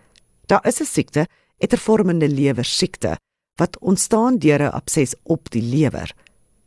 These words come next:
Die simptome sluit in maagpyn, naarheid en onverklaarbare gewigsverlies. Die laaste kind was ook 'n seun,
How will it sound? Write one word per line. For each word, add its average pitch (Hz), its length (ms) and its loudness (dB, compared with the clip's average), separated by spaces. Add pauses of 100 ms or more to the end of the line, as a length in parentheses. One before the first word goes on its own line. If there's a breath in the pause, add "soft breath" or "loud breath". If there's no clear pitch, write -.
(140)
Die 151 100 -6
simptome 185 540 2
sluit 139 380 -2
in 113 200 -6
maagpyn, 190 580 0 (420 soft breath)
naarheid 151 600 2 (400)
en 185 200 0 (120)
onverklaarbare 147 800 0
gewigsverlies. - 840 -6 (1000)
Die 139 120 0
laaste 135 360 0
kind 156 220 -2
was - 180 -4
ook 180 240 2
'n 247 40 4
seun, 185 400 0